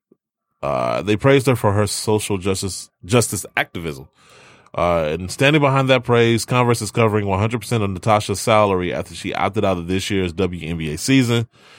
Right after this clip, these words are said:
Converse also made a twenty-five thousand dollar donation to a racial justice organization in Philly, near where Natasha grew up,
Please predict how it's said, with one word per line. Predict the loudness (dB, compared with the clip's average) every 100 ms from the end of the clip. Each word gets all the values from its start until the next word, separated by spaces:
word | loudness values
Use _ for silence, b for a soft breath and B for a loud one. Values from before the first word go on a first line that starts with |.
| b b
Converse | 0 2 4 2
also | 2 2 0
made | 2 2 2 0
a | -2
twenty-five | -4 -2 0 4 2 4
thousand | 2 2 0
dollar | 0 0
donation | -2 -2 -4 -6 -6
to | -4
a | -2
racial | -2 -2 -4 -4
justice | -2 -4 -4 -8 -8 -16 b b b _ 2
organization | 4 4 4 2 2 -4
in | -4
Philly, | 4 4 4 0 b b b b
near | -4 -2
where | 0
Natasha | -2 0 0 0 -2
grew | 0 2 2
up, | -2